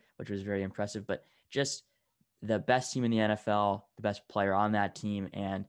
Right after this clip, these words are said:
he had forty-eight touchdowns to go along with it. So not much argument, in my opinion, on who's the M V P this year. But moving on to the Offensive Player of the Year. And this is kind of a weird award. We were talking about it before we, um, before we started recording. It's,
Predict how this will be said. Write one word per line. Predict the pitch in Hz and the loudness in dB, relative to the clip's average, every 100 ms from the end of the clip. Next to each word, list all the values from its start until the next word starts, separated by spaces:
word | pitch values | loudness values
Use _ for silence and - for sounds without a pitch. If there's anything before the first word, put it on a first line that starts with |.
| _ | _
he | - 101 | -8 -8
had | |
forty-eight | - 101 101 95 87 | -6 -4 -2 -2 -4
touchdowns | 92 - 90 - | -8 -6 -8 -8
to | |
go | 92 | -6
along | 92 92 90 | -6 -6 -6
with | 92 | -8
it. | - 76 | -10 -6
So | 98 95 - _ _ _ _ _ - | -4 -4 -6 _ _ _ _ _ -2
not | 110 107 | 0 0
much | 104 | -2
argument, | 98 98 98 95 - | -2 -2 -4 -6 -6
in | 98 | -4
my | 95 95 | -2 -4
opinion, | - 101 95 | -6 -6 -6
on | 95 | -6
who's | 107 | -6
the | 101 95 | -4 -6
M | 98 | -6
V | 95 | -8
P | - 101 | -6 -6
this | 95 - | -6 -4
year. | 98 95 - _ _ _ | -2 -2 -6 _ _ _
But | 107 | -4
moving | 120 147 160 | 0 0 2
on | 143 135 | 0 0
to | |
the | 113 - | 0 0
Offensive | - 117 - 113 104 - | 0 0 0 -4 -4 -6
Player | - 113 104 | 0 2 2
of | 92 | 0
the | |
Year. | 95 95 90 - _ _ _ _ _ _ _ - | -4 -6 -6 -12 _ _ _ _ _ _ _ -2
And | 123 123 113 - | 2 2 2 -2
this | 196 | -4
is | 185 | -4
kind | 196 180 | 0 2
of | 147 | 2
a | 120 | 2
weird | 113 120 | 4 4
award. | 113 107 107 95 | 2 2 2 2
We | |
were | 98 | 0
talking | - 107 107 | 0 -2 0
about | 101 98 | -2 -2
it | - | -4
before | 101 104 101 | -8 -4 -2
we, | 101 104 | -4 -4
um, | 98 - - _ _ - | -6 -10 -12 _ _ -6
before | 110 | -4
we | 104 | -2
started | 98 107 98 | 0 0 0
recording. | 95 107 104 92 | -2 -2 -2 -2
It's, | 90 - | -6 -12